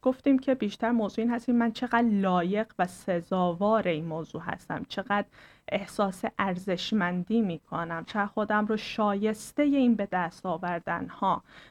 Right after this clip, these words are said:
می‌دونم. این می‌شه موضوع اعتماد به نفس، اه، عزت نفس که با اعتماد به نفس متفاوت هستش. البته بعضی نظریه پردازان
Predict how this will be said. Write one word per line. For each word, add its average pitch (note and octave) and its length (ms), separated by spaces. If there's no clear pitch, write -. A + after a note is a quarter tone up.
می‌دونم. F3 520
این F4 220
می‌شه D4 200
موضوع G#3 300
اعتماد F3+ 320
به F3+ 140
نفس، C#4+ 500
اه، G#3+ 60
عزت F#3+ 640
نفس A3+ 340
که C#4+ 100
با - 180
اعتماد F3+ 420
به E3+ 140
نفس F#3 480
متفاوت F#3 640
هستش. D#4+ 340
البته A3+ 260
بعضی A#3+ 260
نظریه F#3 400
پردازان F#3 640